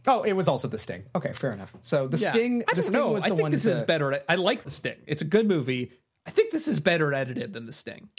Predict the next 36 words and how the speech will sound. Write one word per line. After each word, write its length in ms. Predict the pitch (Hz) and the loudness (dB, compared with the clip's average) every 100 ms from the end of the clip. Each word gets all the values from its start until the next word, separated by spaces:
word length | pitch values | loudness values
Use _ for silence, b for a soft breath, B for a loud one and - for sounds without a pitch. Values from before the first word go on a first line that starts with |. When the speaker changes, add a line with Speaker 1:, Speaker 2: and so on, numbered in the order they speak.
| - | 0
Speaker 1:
I 140 | 170 | 2
agree. 280 | 156 135 131 | 2 2 2
I 160 | 127 147 | 2 2
ha-, 120 | 170 | 2
I 40 | |
mean, 120 | 165 151 | 2 4
I 60 | |
haven't 240 | 165 170 139 | 4 2 0
seen 180 | 143 | 2
The 80 | 143 | 2
Sting 360 | 139 - 131 123 | 2 2 2 0
in 320 | 110 107 104 | 0 -2 -4
probably 220 | - 120 98 | 0 0 0
ten 300 | - 120 110 | 0 0 0
years, 300 | 104 110 127 | -2 -2 -2
but 400 | - 107 98 - | -2 0 -2 -6
I 340 | 117 107 104 92 | -4 -4 -4 -8
Speaker 2:
Yeah. 160 | - 117 | -10 -10
Speaker 1:
can't 340 | - 143 127 117 | -2 0 2 0
imagine 500 | 120 110 104 104 117 | -2 0 0 -2 -2
it 140 | 101 82 | -4 -4
being 320 | 107 98 92 | -4 -2 -2
better 500 | 101 98 92 92 92 _ | -2 -4 -4 -6 -10 _
edited 360 | 92 92 87 | -8 -4 -4
than, 40 | 82 | -2
Speaker 2:
This 220 | 269 - | 0 0
movie 240 | 285 254 | -2 -2
Speaker 1:
than 120 | 233 220 | 0 0
Speaker 2:
goes 180 | 202 | 2
Speaker 1:
this, 300 | 170 175 170 | 0 0 0
Speaker 2:
out 60 | 156 | 0
on 80 | 151 | 0
a 40 | |
Speaker 1:
so. 40 | 131 | 0
Speaker 2:
limb 340 | 131 135 127 | -2 -2 -2
more 420 | 120 120 113 104 | -4 -8 -10 -12